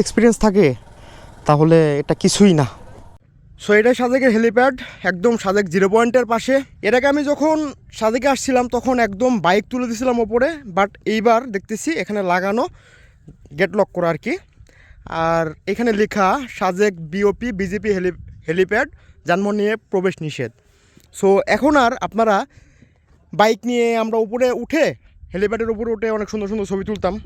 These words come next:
এক সময়, এখন আর উঠতে পারবেন না। সাজেকে যত হেলিকপ্টার ল্যান্ড করে বা উড়ে, সব এখান থেকেই হয়।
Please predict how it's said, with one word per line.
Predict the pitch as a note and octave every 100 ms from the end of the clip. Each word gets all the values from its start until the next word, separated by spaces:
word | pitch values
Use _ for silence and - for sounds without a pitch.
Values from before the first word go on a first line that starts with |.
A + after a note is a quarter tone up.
| -
এক | D3+ F#3
সময়, | D#3+ F#3+ - - - - - -
এখন | E3 G#3+
আর | G3+
উঠতে | F#3+ G3+ E3+
পারবেন | D#3+ D3+ C3
না। | A#2 - - - - - - -
সাজেকে | F3 F3+ G3 F#3+
যত | F#3 G3+ F#3+
হেলিকপ্টার | F3+ F#3 F#3+ F3
ল্যান্ড | D#3+ E3 D#3+
করে | F#3 F3
বা | E3+ C3+
উড়ে, | F3 F3 G#3+ - - - -
সব | F3 D#3+ - - - F3
এখান | G3 G#3 F#3
থেকেই | F#3+ G3+ G3+ D#3+
হয়। | D#3